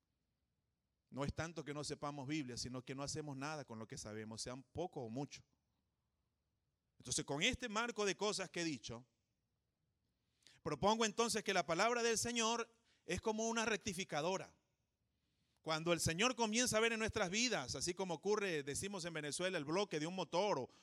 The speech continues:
o la parte sólida del motor, usted no cuida ese motor y, y ese motor entonces se dobla y comienza a tener unas deformaciones que impide que el sistema funcione.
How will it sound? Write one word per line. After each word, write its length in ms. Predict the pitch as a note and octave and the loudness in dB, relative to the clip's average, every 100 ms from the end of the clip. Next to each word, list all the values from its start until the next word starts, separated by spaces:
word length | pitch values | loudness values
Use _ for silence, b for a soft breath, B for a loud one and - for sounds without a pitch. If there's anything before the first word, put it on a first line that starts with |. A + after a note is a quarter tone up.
| B | B
o 140 | - B2+ | -4 -2
la 140 | B2+ | 2
parte 300 | E3+ F#3+ F3+ | 4 4 2
sólida 420 | - G#3 G#3+ E3 | 2 2 2 2
del 140 | C#3+ B2+ | 0 -4
motor, 480 | B2 F3 G#3+ A2+ - _ _ _ _ _ | -4 0 0 -2 -10 _ _ _ _ _
usted 240 | A#2+ - E3 | -12 -4 0
no 160 | F3+ | 0
cuida 320 | E3 G#3 A3 | 2 4 4
ese 160 | E3 F#3 | 2 0
motor 440 | F#3+ D#3+ F3+ G#3+ | -2 0 0 2
y, 240 | G#3 D#3+ A#2+ b b | 0 -2 -6 b b
y 140 | B2 D3+ | -4 -2
ese 160 | D3+ | -2
motor 380 | F#3+ D#3+ F#3 G3 | -2 -2 0 0
entonces 580 | F3+ F3 F#3 G3+ G3 - - _ - - _ _ | -2 -2 0 2 0 -2 -8 _ -20 -20 _ _
se 200 | - D3 | -2 2
dobla 460 | D#3 G#3 A3+ G3+ E3 | 6 6 6 2 0
y 120 | D3 | 0
comienza 420 | D3+ D3+ F#3 G3+ | -2 0 0 0
a 20 | |
tener 260 | F#3+ F#3 F#3+ | -2 -4 -2
unas 140 | G3 | -2
deformaciones 680 | F#3 E3+ D#3+ D#3 C#3+ G3+ G#3 | -2 -2 -2 -2 -4 -4 -4
que 120 | - | -4
impide 560 | E3 D3 - C4+ D4 G3 | -4 -6 2 4 6 2
que 80 | E3+ | 0
el 80 | |
sistema 400 | C#3+ D3 E3 E3+ | -4 -4 -2 -4
funcione. 480 | D#3 E3+ F3 D3 D#3 | -4 -4 0 -2 -4